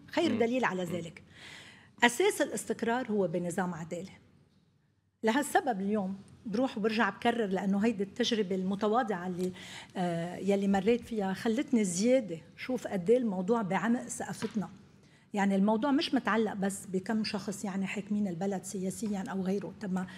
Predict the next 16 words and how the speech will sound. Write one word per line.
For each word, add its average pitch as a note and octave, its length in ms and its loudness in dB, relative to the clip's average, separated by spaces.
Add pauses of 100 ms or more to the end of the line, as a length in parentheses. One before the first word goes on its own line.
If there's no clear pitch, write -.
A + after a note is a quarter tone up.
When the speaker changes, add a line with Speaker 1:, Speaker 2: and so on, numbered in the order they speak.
(240)
Speaker 1:
طب G3+ 80 2
ما G3+ 100 4
ليش؟ B3 400 2 (380)
ليش B3 240 6
قادرين F#3+ 340 -4
يحكموا؟ F#3 380 -6
ليش G#3+ 220 2
قادرين G#3 320 0
يتمسكوا؟ G3+ 600 -2
ليش A#3+ 220 2
قادرين A#3 240 2
يكون A#3 260 2
عندهم، G#3 400 2 (480)
آه، E3+ 480 0
آه، F3+ 500 -4
ذراع A3+ 460 4